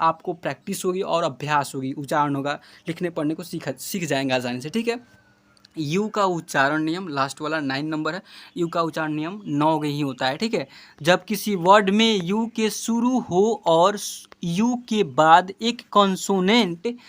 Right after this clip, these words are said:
छोड़कर, एक कॉन्सोनेंट को छोड़कर कोई वावल्स,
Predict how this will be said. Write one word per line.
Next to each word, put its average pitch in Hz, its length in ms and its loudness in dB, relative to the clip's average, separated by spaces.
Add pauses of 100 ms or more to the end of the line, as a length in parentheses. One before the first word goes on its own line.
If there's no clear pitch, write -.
(460)
छोड़कर, 190 540 4
एक 165 200 -8
कॉन्सोनेंट 208 540 0
को 196 180 -6
छोड़कर 196 800 -2 (360)
कोई 226 280 -2
वावल्स, 180 720 6